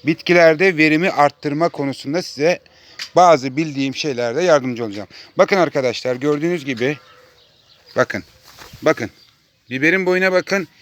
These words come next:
biberdeki verime bakın arka-, arkadaşlar. Bakın, domatesler.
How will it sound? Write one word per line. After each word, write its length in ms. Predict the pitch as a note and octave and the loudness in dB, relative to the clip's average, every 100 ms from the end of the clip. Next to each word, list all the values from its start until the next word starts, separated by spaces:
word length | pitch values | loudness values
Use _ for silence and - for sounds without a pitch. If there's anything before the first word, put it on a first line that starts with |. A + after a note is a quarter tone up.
| _ _ | _ _
biberdeki 520 | A#2 C3+ E3+ E3 E3 D#3+ | -4 2 4 2 -2 0
verime 300 | D3 C#3+ A#2+ | 0 0 -4
bakın 240 | A2 A2+ | -6 -8
arka-, 360 | C3+ - G#2+ F#2+ | -10 -10 -16 -12
arkadaşlar. 600 | A#2 A2 A2 F#2+ - F2+ _ _ _ - | -10 -10 -8 -10 -10 -14 _ _ _ 0
Bakın, 240 | C#3 F#2+ - _ _ _ _ _ _ _ - | 2 0 -12 _ _ _ _ _ _ _ -6
domatesler. 680 | C#3 D#3+ C#3+ A2+ - F2 | 0 0 0 -6 -10 -16